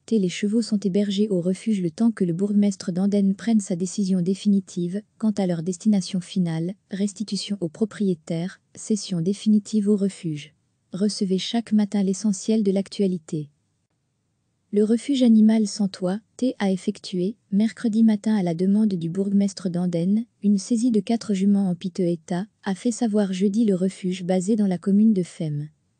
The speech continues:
Les chevaux étaient détenus dans des boxes, qui n'étaient plus nettoyés depuis plusieurs semaines, et n'avaient plus aucune alimentation sur place. Plusieurs plaintes ont été émises par le voisinage qui s'inquiétait de ne plus les voir en prairie,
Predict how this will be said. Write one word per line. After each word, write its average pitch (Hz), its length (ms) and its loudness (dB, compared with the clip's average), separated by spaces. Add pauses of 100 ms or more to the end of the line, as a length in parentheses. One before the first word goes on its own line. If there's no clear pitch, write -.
(140)
Les 185 140 -2
chevaux 226 340 0
étaient 214 240 2
détenus 196 400 2
dans 190 140 2
des 165 100 -2
boxes, 165 540 -6 (160)
qui - 120 -2
n'étaient 226 240 4
plus 254 200 -2
nettoyés 220 420 4
depuis 190 320 -4
plusieurs 214 440 -2
semaines, 180 520 0 (180)
et 208 80 2
n'avaient 220 280 4
plus 254 260 0
aucune 214 240 2
alimentation 208 640 2
sur 208 240 -6
place. - 540 -8 (400)
Plusieurs 240 420 0
plaintes 233 360 0
ont 214 60 2
été 214 360 0
émises 220 300 6
par 185 180 -2
le 170 80 0
voisinage 208 640 2
qui 196 120 -6
s'inquiétait 214 520 -2
de 196 80 0
ne 190 140 4
plus 214 160 -2
les 190 100 2
voir 196 240 0
en 196 80 0
prairie, 190 440 -4